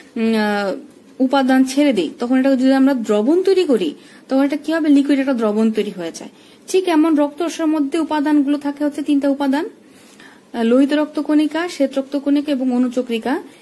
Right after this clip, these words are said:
এবং এরা, এই তিনটা হচ্ছে রক্তরসের মধ্যে মিশ্রিত অবস্থায় থাকবে। এটা হচ্ছে প্রায় পঞ্চান্ন পার্সেন্ট। এটা টোটালটাই হচ্ছে কি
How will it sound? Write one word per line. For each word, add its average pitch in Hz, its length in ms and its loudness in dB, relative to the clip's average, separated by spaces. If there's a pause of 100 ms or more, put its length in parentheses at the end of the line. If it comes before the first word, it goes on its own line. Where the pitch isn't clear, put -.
(120)
এবং 220 300 -2
এরা, 285 300 0 (100)
এই 349 140 -2
তিনটা 311 440 0
হচ্ছে 302 380 -4
রক্তরসের 285 760 0
মধ্যে 320 340 0
মিশ্রিত 254 380 0
অবস্থায় 185 360 -4
থাকবে। 175 320 -8 (840)
এটা 311 280 -4
হচ্ছে 349 240 -6
প্রায় 330 300 -4
পঞ্চান্ন 262 420 2
পার্সেন্ট। - 380 -10 (280)
এটা 226 140 -2
টোটালটাই 262 420 -2
হচ্ছে 285 260 -2
কি 370 140 -8